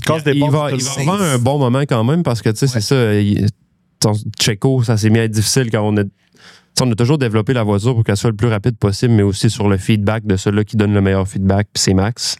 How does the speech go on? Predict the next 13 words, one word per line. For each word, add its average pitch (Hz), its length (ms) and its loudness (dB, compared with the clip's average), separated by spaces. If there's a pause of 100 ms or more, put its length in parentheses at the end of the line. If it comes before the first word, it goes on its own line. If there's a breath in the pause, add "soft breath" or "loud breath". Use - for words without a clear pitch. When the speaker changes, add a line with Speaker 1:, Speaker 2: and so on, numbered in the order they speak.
(120)
Speaker 3:
Mhm. 95 240 2 (380 loud breath)
Speaker 2:
Fait 101 180 2
que 92 300 0 (580 loud breath)
ça 104 280 0
fait 107 180 0
une 101 100 2
auto 104 340 0
qui, - 240 2
qui - 160 -2
finit 107 360 4
par 95 240 -2 (480)
être 104 160 0
mieux 104 580 4